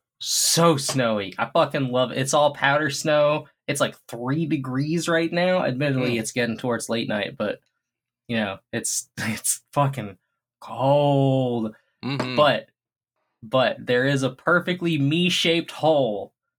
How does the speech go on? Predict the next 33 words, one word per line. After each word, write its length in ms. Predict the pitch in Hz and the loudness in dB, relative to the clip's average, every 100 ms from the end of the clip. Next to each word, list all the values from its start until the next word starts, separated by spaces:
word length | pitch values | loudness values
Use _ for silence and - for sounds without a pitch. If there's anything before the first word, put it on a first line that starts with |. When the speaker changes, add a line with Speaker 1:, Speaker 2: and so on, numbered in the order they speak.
| _ 131 | _ 0
Speaker 1:
out 300 | 131 139 139 | 2 2 0
in 120 | 135 | 0
the 100 | 135 | 0
snow 520 | - 139 131 139 156 | 0 0 2 2 0
beside 460 | 147 135 135 135 139 | -2 0 2 2 2
my 160 | 131 | 0
house. 680 | 131 135 165 208 - - - _ _ _ _ _ _ _ _ - | 0 0 0 -2 -8 -12 -16 _ _ _ _ _ _ _ _ -12
Speaker 2:
A 60 | 123 | -4
biblically 380 | 143 127 120 117 | 0 2 2 4
Speaker 1:
And 60 | 123 | 2
Speaker 2:
accurate 380 | 123 123 110 | 0 -2 -4
snow 200 | - 127 | -2 -4
corla. 500 | 131 117 - - 131 - _ - | -2 -4 -4 -6 -8 -10 _ 0
Speaker 1:
<laughs> 100 | 139 - - - - - | 0 -2 -4 -4 -4 -2
<laughs> 580 | 185 - 214 - 240 - | -2 0 -2 0 0 2
I 280 | 262 233 247 | 2 4 4
was 140 | 269 | 2
t-, 120 | - 247 175 - 180 - | 0 -2 -2 -10 -6 0
I 80 | 190 | 2
made 160 | 220 | 4
a 80 | 185 | 2
joke 300 | 143 165 139 | 2 2 2
in 80 | 151 | 2
the 60 | 135 | 4
R 180 | 139 | 4
T 160 | 139 139 | 2 0
V 120 | 131 | 0
Discord 380 | 131 131 - 117 | 0 -2 -2 -2
about 260 | 110 104 117 | 0 0 -2
biblically 440 | 117 120 120 110 | -4 -4 -2 0
accurate 420 | 110 110 117 110 | 0 0 -4 -2
snow 280 | - 123 117 | -2 0 2
angels. 640 | 120 117 151 135 - - | 0 0 -4 -2 -2 -4